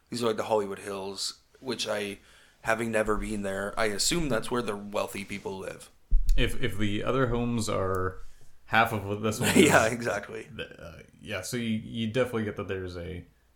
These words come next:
Speaker 2: a realistic but horrifying amount of these, uh, people having similar nights.
Speaker 1: Yeah.
Speaker 2: Uh,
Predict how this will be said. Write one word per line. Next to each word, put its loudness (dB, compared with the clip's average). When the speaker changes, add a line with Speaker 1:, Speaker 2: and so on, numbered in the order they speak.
Speaker 2:
a -2
realistic -4
but -8
horrifying -8
amount -6
of -14
these, -10
uh, -12
people -6
having -8
similar -4
nights. -14
Speaker 1:
Yeah. -4
Speaker 2:
Uh, -4